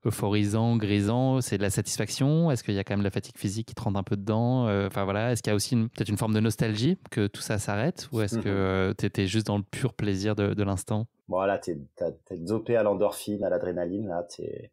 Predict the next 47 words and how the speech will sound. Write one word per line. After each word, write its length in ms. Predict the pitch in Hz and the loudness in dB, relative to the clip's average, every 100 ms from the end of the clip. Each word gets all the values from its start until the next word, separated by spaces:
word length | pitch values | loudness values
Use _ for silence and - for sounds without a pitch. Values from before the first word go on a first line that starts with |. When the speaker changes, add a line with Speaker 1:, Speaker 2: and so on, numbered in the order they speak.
| _ - | _ -14
Speaker 2:
c'est, 240 | - 92 | -6 -4
c'est 200 | 87 98 | -4 -4
juste, 340 | 85 101 104 - | -4 -6 -4 0
euh, 540 | 98 95 92 92 92 | 2 2 2 0 0
pff, 380 | 82 - - - | -4 -12 -20 -10
bah, 160 | - 95 | -4 -4
je, 260 | 95 - 95 | -4 -6 -8
je 100 | - | -6
crois 140 | - | -4
que 80 | 107 | -2
j'ai, 220 | 92 90 | -2 -2
j'ai 100 | 82 | -2
gagné, 300 | 82 101 110 | -2 0 0
jamais 260 | 101 104 104 | -2 0 2
gagné 220 | 104 101 | 2 2
un 80 | 104 | 0
trail, 240 | - 160 | -2 -2
hein, 80 | 117 | 0
donc 120 | 101 | -2
c'est 160 | 90 92 | -6 -8
la 120 | 80 | -8
première 340 | 78 90 87 85 | -8 -6 -6 -6
trail 260 | - 92 | -4 -4
que 120 | 85 | -4
je 100 | 82 | -6
gagne, 280 | - 143 139 | -2 -2 -2
et, 440 | 101 92 90 87 85 82 _ | -2 -2 -2 -4 -8 -14 _
et 460 | 85 85 85 85 85 | -4 -2 0 0 2
ouais, 180 | 113 151 | 2 0
c'est 200 | - 92 | -2 -2
beau 120 | 180 | -2
de 60 | |
franchir 300 | 190 120 - | -2 -6 -2
la 60 | 101 | 0
ligne 100 | 98 | 2
d'arrivée 260 | 95 98 101 | 0 2 0
premier, 420 | - 104 107 123 | -2 -2 0 -2
c'est 180 | 120 85 | -4 -10
une 80 | |
petite 200 | 80 - | -16 -8
émotion, 560 | 92 87 90 - 92 87 | -4 -4 -6 -6 -6 -6
euh, 220 | 78 76 | -6 -6
sympa, 340 | 73 92 87 76 | -6 -8 -8 -6
quoi, 200 | - 92 | -2 0
à 100 | 87 | 0
vivre, 340 | 139 175 120 | -4 -6 -4
et 420 | 95 90 87 87 | -2 -4 -6 -10